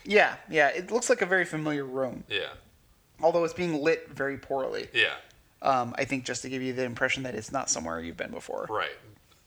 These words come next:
Speaker 2: And there, the implication is that we're at some sort of a museum exhibit.
Speaker 1: Mm-hmm.
Speaker 2: And they're in the process of returning an ancient artifact to the government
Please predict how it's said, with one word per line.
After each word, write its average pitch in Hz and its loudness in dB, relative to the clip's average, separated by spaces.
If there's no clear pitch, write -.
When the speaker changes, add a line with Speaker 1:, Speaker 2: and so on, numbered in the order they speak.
Speaker 2:
And 117 0
there, 107 4
the 110 2
implication 110 -6
is 90 -10
that 85 -8
we're 90 -10
at 85 -8
some 92 -8
sort 90 -8
of 80 -16
a 82 -14
museum 82 -12
exhibit. 71 -14
Speaker 1:
Mm-hmm. 151 -4
Speaker 2:
And 87 -8
they're 101 2
in 117 -6
the 117 -4
process 107 -2
of 87 -8
returning 131 -2
an 104 -4
ancient 120 -2
artifact 104 0
to 101 -6
the 95 -10
government 95 -2